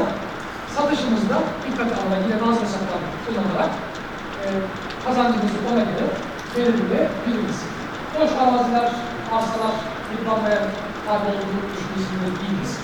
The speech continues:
Çalışmalarla çalışmak oluyoruz. Ama bu arazi, alım arazisi ise, işte, ben hakkında kaldıysa, almasını yapacağız. Yine iktisadi ve teknik güçlük anlamında sekiz yüz seksen lira, biliyorsunuz, sekiz yüz seksen liranın altında olan bir başlığı yoldan gider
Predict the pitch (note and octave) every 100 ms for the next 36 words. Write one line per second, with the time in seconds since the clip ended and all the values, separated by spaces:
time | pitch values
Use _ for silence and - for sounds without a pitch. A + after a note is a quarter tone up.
0 | - - G#3 G3+ G3 G3 F#3+ F3+ F3 -
1 | E3 D#3+ E3 E3+ D3+ D3 - - G3+ F#3+
2 | - - - - - - - A3+ G#3 F#3
3 | - - A3+ A#3+ A3 F#3+ F#3 D3+ D3 -
4 | E3 F3 F#3+ G3 G3 F#3+ G#3+ A3+ F3+ D#3+
5 | D#3+ - - - - G#3+ G3+ G3 F3+ E3
6 | D3+ D#3+ D#3+ - - D4 - - - -
7 | - - D4 C#4+ C#4+ - - - - -
8 | - - - - - - - C4+ C4+ C#4
9 | C4+ B3+ - B3+ - C#4+ B3 A#3+ A#3+ A#3
10 | A#3 A3+ A#3+ B3 A#3+ A#3 A#3+ A#3 G3+ G3+
11 | A3+ A3+ G3+ G3+ - - - A#3 A3 G#3+
12 | - G#3+ A3 G#3+ G3+ G3+ G3+ G3+ G3 G3
13 | - G3 G3 G3 G3